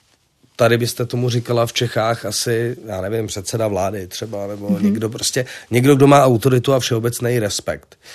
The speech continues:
Speaker 1: Takže, eh, já, když jsem přijel do té Jugošky, do toho tábora, tak, eh, protože ta moje tehdejší tchýně, eh,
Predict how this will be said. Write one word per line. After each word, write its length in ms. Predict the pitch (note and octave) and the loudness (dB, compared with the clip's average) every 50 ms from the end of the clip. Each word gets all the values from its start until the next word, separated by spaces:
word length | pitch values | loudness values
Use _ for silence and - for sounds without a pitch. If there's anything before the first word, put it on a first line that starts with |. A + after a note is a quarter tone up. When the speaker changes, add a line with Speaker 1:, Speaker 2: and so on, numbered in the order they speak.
| - - - - - - - _ - | -18 -18 -18 -18 -20 -20 -20 _ -10
Speaker 1:
Takže, 360 | - G2+ G#2+ A2 C3+ C3 B2 - - A2+ A2 | -8 -6 0 0 2 0 0 -2 -4 -6 -4
eh, 40 | A2 A2 A2 G#2 G2+ - - | -2 0 0 0 0 -2 -4
já, 180 | - A2+ A2 G#2+ | -4 0 0 2
když 140 | A2+ B2+ B2 | 2 0 0
jsem 120 | - D3+ | -2 -4
přijel 540 | C#3 - - C3 B2+ C3 C3+ C#3 C#3 C#3+ C3+ C3+ | -4 0 0 2 4 4 4 4 4 2 0 0
do 100 | B2 B2 | -2 -2
té 120 | - D3+ | -2 -2
Jugošky, 500 | C#3+ C3 A#2+ B2 A#2+ - - - B2 A#2+ A#2+ | -2 -2 -2 -2 -4 -4 -4 -4 -2 -2 -2
do 100 | B2 A#2+ | -2 -2
toho 180 | - C3 C3+ | -2 -4 -2
tábora, 440 | C3 C3 A#2 A2 A2 A2+ A2 G#2 A2 | 0 0 0 0 0 0 -2 -2 -4
tak, 300 | A#2+ - A#2+ - - - | -6 -10 -12 -8 -4 -2
eh, 100 | A#2+ A#2 | -2 -2
protože 380 | A2 - - - - A#2 G#2+ A#2+ | -2 -6 -12 -10 -8 -6 -6 -4
ta 360 | A#2 - B2+ B2+ B2+ B2 B2 - _ _ _ _ _ _ _ - | 0 2 4 4 4 4 2 -2 _ _ _ _ _ _ _ -6
moje 180 | - A#2+ A#2 A#2 | 0 2 2 2
tehdejší 480 | A2+ A#2+ A2+ A#2 A#2 A#2+ A2+ - C3 B2 | 2 -2 -2 -2 -2 -2 -4 -6 -10 -12
tchýně, 380 | - - - A2+ G#2+ A2 G#2+ | -12 -10 -6 -4 -4 -2 0
eh, 240 | G#2+ G#2+ C3 C#3+ | -2 -2 -2 -6